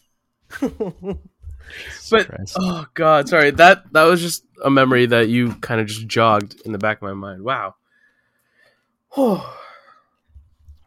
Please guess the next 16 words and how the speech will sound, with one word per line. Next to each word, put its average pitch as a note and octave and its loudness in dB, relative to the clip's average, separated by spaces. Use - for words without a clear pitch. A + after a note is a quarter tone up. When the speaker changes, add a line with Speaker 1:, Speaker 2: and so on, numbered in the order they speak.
Speaker 2:
You G#2+ -12
good, G2 -8
bro? A2 -6
Speaker 3:
Yeah, B2 -2
no, A2+ -8
that A#2 -4
was A#2+ -8
great. A2 -10
Uh, B2+ 0
thank F#3 -2
you F3+ -6
for F3+ -8
that C#3+ 0
memory, G2 -10
George. F2+ -18
Speaker 1:
Absolutely. D3 -12